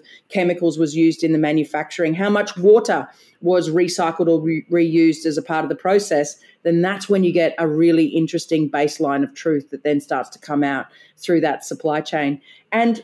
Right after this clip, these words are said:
from there, claims can be made, those claims around whether it is a carbon neutral diamond or not.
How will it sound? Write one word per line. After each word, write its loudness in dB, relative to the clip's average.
from 4
there, 2
claims 2
can 2
be 2
made, -2
those 2
claims -4
around 0
whether 0
it 2
is 2
a -2
carbon -2
neutral -2
diamond -2
or 0
not. -2